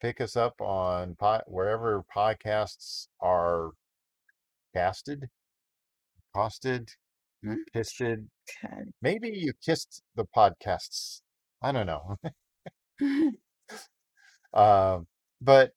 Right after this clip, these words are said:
Speaker 1: you know, it's something that we've been wanting to do for a while is make a podcast, and it's not gonna be overly long, uh, just like this one is
Speaker 2: Yeah.
Speaker 1: pretty much done.
Speaker 2: Yeah.
Speaker 1: So
Speaker 2: So, until then,
Speaker 1: we have more
Speaker 2: sure.
Speaker 1: videos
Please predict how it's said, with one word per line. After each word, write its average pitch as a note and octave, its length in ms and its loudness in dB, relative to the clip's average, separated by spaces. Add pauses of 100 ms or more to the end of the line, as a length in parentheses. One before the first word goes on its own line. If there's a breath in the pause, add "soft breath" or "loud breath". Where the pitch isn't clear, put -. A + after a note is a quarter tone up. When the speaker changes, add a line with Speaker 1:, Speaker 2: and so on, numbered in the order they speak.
(100)
Speaker 1:
you C3 120 -12
know, A#2 180 -6
it's - 200 -8
something E3 280 0
that C3 120 2
we've C3 160 -2
been A#2+ 120 -2
wanting A#2+ 220 0
to G#2+ 80 -6
do A#2 160 -4
for A#2 160 2
a A2 60 4
while G#2+ 300 6
is F2 140 -4
make G#2+ 200 -4
a - 40 -20 (100)
podcast, A#2 580 2 (840)
and G#2+ 440 -4 (320)
it's B2 180 -4
not C3+ 180 2
gonna C3 140 -4
be B2+ 160 2
overly B2 300 4
long, D#3 340 2 (460)
uh, G#2+ 240 4
just A#2 240 -8
like B2 220 2
this C#3 200 -2
one F3+ 300 -2
is C#3+ 320 -6
Speaker 2:
Yeah. - 100 -12
Speaker 1:
pretty A#3+ 160 -2
much C4 240 -4
done. A3 400 -2 (760)
Speaker 2:
Yeah. D3 180 2
Speaker 1:
So F#2 320 4 (800)
Speaker 2:
So, A2 420 -8 (320)
until G2 480 -10
then, A2 340 -6 (420)
Speaker 1:
we G2 180 -2
have F2 340 2
more D#2 280 -8
Speaker 2:
sure. A2+ 140 -2
Speaker 1:
videos C3 680 2